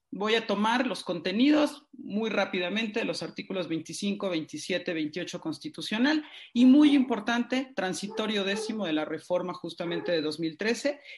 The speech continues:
y también transitorio décimo séptimo de esta reforma. Elementos centrales, primero, el servicio público de energía eléctrica, digamos, lo que es la prestación del suministro de electricidad,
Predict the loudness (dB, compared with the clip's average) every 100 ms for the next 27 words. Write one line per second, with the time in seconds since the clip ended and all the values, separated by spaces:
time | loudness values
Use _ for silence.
0 | -8 -4 0 2 2 4 4 4 0 0
1 | -4 -6 -4 -2 0 -2 -4 -12 _ _
2 | _ _ 2 2 2 -2 -2 -2 -2 -4
3 | -4 -4 -4 -8 -6 -4 -4 -6 -10 -10
4 | -14 -18 _ _ _ _ _ _ _ _
5 | _ -4 2 6 6 4 0 -2 0 2
6 | 0 -4 -12 -18 _ _ _ _ -8 -2
7 | 2 2 2 0 -4 -14 _ _ _ _
8 | _ _ _ _ _ _ _ 2 4 4
9 | 2 -6 _ _ _ -4 0 2 2 0
10 | -2 -2 -4 -2 0 0 -2 -4 -2 -2
11 | -4 -6 -4 -2 0 -2 -2 -4 -6 -2
12 | -2 -2 -4 -2 -4 -4 -6 -8 -4 0
13 | 2 2 0 -6 -6 -4 -4 -6 -8 -8
14 | -8 -8 -4 -4 -4 -8 -10 -6 -2 -4